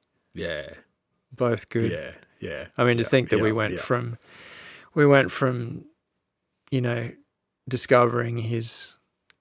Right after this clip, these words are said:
Speaker 2: content to then having him on as a guest is just absolutely fantastic. Um, you know, got to ask the questions that you, you can never ask of a YouTube video. <laughs>
Speaker 1: That's right, man.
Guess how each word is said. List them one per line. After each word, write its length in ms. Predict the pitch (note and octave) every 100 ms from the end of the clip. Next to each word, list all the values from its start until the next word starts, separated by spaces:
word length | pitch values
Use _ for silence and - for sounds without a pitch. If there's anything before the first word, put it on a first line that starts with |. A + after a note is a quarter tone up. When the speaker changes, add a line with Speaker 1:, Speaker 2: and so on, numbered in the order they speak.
| _ -
Speaker 2:
content 560 | - B2 A2+ B2 A#2+ -
to 160 | -
then 500 | A#2+ A#2+ A#2 A#2 B2+ -
having 280 | B2+ A#2 A#2
him 140 | A2+
on 120 | A#2 A2+
as 140 | A2
a 40 |
guest 440 | G#2+ A#2 A2 - A#2+
is 120 | G#2+
just 380 | A2 - - - - F3+
absolutely 680 | A2+ - A#2+ A2+ A#2 A#2+ B2
fantastic. 840 | - B2 A2 - A2+ - C3 - _ _ - - - _ _ _ A3
Um, 640 | A#2+ A2 A2 G#2+ A2 A2 -
you 140 | C#3
know, 120 | A#2
got 180 | A#2 B2
to 140 | - C3
ask 180 | A#2+ -
the 60 |
questions 480 | - B2+ - B2 A#2
that 200 | A#2+ -
you, 200 | A#2 C3+ - C#3
you 120 | C3
can 180 | - B2
never 240 | A#2 A2+
ask 400 | A2+ A2 A2+ -
of 160 | B2 A2
a 40 |
YouTube 440 | A2 A#2 A#2 - A2+
video. 480 | A#2 A2+ A#2 - - - - _ _
<laughs> 400 | - - - -
Speaker 1:
That's 260 | F2+ D#2+ -
right, 240 | C#2+ C#2
man. 200 | D2 D2